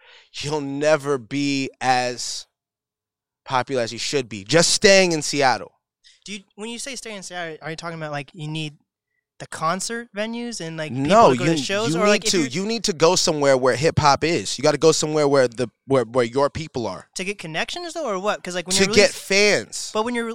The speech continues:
Speaker 2: when you release music now, it's on the internet. It's not like you're, like,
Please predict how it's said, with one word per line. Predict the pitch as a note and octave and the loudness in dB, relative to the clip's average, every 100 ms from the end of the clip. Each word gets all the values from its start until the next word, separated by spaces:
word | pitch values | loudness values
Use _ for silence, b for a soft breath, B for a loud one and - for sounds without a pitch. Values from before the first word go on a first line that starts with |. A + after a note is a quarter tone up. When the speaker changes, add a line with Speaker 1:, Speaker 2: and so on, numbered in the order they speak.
| B3 | -8
Speaker 2:
when | G#3+ | -8
you | A3+ | -6
release | G#3 A#3+ A#3 | -8 -10 -10
music | F#3 A#3 F3 | -10 -10 -10
now, | C#3+ C#3 | -10 -10
it's | D#3 - - - | -8 -10 -10 -8
on | E3+ | -8
the | D3 | -8
internet. | D3+ D#3+ C3 C#3 | -14 -14 -16 -18
It's | - | -16
not | F3 | -14
like | E3+ | -14
you're, | E3 | -12
like, | D#3 - | -14 -16